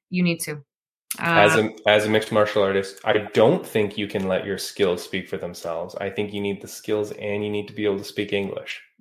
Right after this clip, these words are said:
Speaker 1: Right. I do. I do too. And, and, you know, as much as I wish that there was, you know, more access to, um, bilingual media and stuff, you know, the West,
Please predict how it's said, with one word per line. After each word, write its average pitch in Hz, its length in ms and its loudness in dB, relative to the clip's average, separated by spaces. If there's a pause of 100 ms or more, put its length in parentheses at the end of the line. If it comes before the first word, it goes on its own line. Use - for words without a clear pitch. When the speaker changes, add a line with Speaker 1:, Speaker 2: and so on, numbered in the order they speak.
(180)
Speaker 1:
Right. 147 240 -8 (340)
I 175 100 0
do. 165 160 -4
I 190 160 6
do 175 180 0
too. 156 240 0
And, 175 140 2
and, 196 360 4 (380)
you 190 140 2
know, 185 80 0 (100)
as 185 80 -2
much 190 160 4
as 180 80 4
I 175 80 6
wish 175 360 2
that 180 240 4
there 170 180 2
was, 175 360 0
you 175 140 0
know, 160 320 -2
more 175 220 -2
access 165 800 2 (100)
to, 165 500 2 (480)
um, 156 540 2 (480)
bilingual 180 600 4
media 202 400 6
and 180 280 2
stuff, 165 560 0 (120)
you 185 180 0
know, 160 180 4 (160)
the 180 80 0
West, 180 400 4